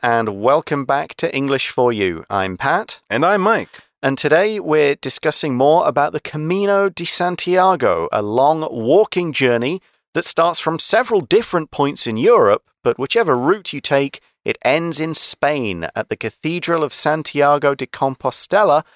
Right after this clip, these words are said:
Speaker 1: in Galicia, Spain.
Speaker 2: Now, why these places and why this route? Well, it's said that the remains of Saint James, the great apostle Saint James, were discovered there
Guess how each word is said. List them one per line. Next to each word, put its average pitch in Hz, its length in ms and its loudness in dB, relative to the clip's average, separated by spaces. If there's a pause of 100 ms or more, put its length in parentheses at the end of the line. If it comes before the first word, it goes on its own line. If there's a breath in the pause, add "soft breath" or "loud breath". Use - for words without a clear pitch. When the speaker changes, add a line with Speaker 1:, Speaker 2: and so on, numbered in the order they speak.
(280 soft breath)
Speaker 1:
in 143 320 -2
Galicia, 98 640 0
Spain. 104 680 -4 (360)
Speaker 2:
Now, 95 140 -2
why 107 360 0
these 127 280 -4
places 139 680 -2
and 101 160 -4
why 120 280 2
this 123 280 0
route? 143 400 -2 (380)
Well, 143 280 4
it's 151 200 0
said 151 400 2
that 143 160 -10
the 123 100 0
remains 131 640 2
of 127 140 -2
Saint 156 500 -4
James, 123 680 -2
the 92 100 -10
great 123 340 -4
apostle 143 640 -2
Saint 131 380 -6
James, 101 500 -4
were 87 80 -8
discovered 90 600 -4
there 87 280 -2